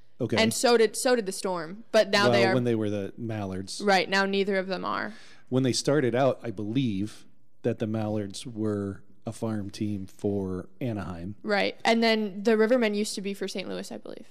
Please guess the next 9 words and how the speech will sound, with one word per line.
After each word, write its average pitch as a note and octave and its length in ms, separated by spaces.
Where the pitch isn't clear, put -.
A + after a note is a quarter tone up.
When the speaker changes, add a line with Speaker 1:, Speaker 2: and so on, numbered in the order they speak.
Speaker 1:
Okay, F#2+ 240
and A#2 180
then A#2 220
the, A2 280
uh, G#2 260
and A#2 200
then A2 340
before A#2+ 400
they G#2 300